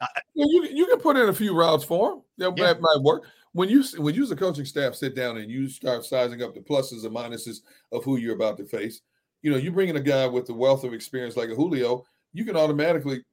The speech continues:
Speaker 2: have him run two or three different routes in a crash course. Remember, a lot of offenses are similar. It's just a different terminology. It doesn't take that long for them to pick it up, the terminology.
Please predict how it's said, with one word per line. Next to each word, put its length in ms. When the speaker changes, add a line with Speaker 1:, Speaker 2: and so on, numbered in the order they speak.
Speaker 2:
have 180
him 140
run 280
two 160
or 60
three 220
different 280
routes 420
in 100
a 60
crash 360
course. 260
Remember, 460
a 40
lot 200
of 100
offenses 520
are 40
similar. 420
It's 100
just 220
a 60
different 320
terminology. 640
It 480
doesn't 240
take 220
that 140
long 220
for 60
them 160
to 80
pick 200
it 80
up, 200
the 80
terminology. 680